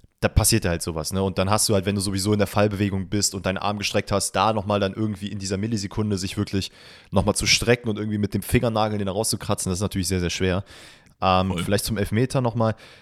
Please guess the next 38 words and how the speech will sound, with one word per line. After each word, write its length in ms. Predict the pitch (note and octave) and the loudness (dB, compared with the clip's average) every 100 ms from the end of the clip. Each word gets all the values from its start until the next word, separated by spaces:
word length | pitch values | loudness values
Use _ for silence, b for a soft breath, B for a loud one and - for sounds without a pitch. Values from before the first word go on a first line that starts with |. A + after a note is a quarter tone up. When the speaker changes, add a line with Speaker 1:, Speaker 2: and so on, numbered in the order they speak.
| B B _ _ _ - - _ - | B B _ _ _ -20 -20 _ -8
Speaker 1:
Da 220 | - G#2 G2 | 2 4 6
auch 240 | A#2+ - | 4 2
müsste 300 | A#2 D#3 B2 | 2 2 2
man 200 | A2+ A2 - F#2+ | 0 0 -6 -2
Höfler 340 | D#3 - F#2 | -2 2 2
auf 140 | F2 | 4
jeden 160 | G2 F#2+ | 2 0
Fall 140 | G2 | 0
nochmal 220 | F#2+ F#2+ G2 | 0 2 2
erwähnen, 260 | G2+ A#2+ | 2 2
denn 140 | G#2 G2+ | 2 2
der 140 | A2 | 4
<laughs> 80 | - | 6
Fakt, 280 | D3 - A2+ | 4 4 2
der 160 | A#2+ - | 2 2
will 80 | A#2 | 2
da 120 | A2 | 4
wieder 200 | F3 G#2 | 2 2
so 80 | G2 | 2
einen 100 | F#2+ | 0
Sonntagsschuss 500 | G2 F#2+ - G2+ F#2 | 0 0 0 0 0
auspacken 520 | F#2 - G#2 - G2+ | 0 2 0 0 -4
und 160 | G2 | -4
trifft 240 | - C#3 A#2+ | -2 0 0
dann 100 | F2 | 0
eben 200 | F#2 F2+ | 0 -2
Musiala 460 | F2+ - F2 F2 | -2 0 0 0
am 240 | F2 F2 F2 | -2 -4 -4
Arm. 280 | F2 G2 - B B B B | -4 -4 -6 B B B B
Äh, 400 | - F#2+ F#2 F#2 - | -2 2 2 2 0
es 140 | G2 F#2+ | -2 0
ist, 60 | |
wie 60 | A#2 | 0
du 80 | G#2 | 2
sagst, 240 | G2+ F2+ | 4 2
es 60 | F#2 | -2
ist 40 | |
natürlich 300 | G2+ G#2+ | 0 0